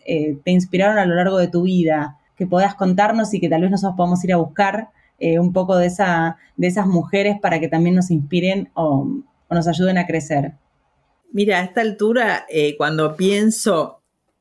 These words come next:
Speaker 2: qué es lo que admiro en una persona, varón, mujer, lo que sea, siempre pasa por el grado de,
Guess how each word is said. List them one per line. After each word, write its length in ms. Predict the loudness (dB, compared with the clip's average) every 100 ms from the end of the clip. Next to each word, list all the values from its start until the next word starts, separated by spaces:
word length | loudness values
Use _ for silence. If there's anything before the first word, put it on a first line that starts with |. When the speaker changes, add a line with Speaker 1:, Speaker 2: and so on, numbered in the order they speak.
| -2
Speaker 2:
qué 140 | 0
es 40 | 2
lo 240 | 2 0
que 140 | -2
admiro 800 | -2 0 2 4 4 2 -2 -6 -4
en 160 | 0
una 240 | 2 0 -2
persona, 840 | -6 -2 0 0 0 -2 -6 -12
varón, 480 | -6 -2 0 0 -2
mujer, 460 | -6 -6 -4 -4 -4
lo 100 | -4
que 100 | -4
sea, 520 | 0 0 -2 -8 _ _ _ -16
siempre 440 | -4 -2 0 0
pasa 560 | 0 -2 -2 -2 -2 0
por 480 | 2 2 0 -4 _ _ _
el 200 | -4 0
grado 440 | 0 0 2 2 2
de, 400 | 2 0 -2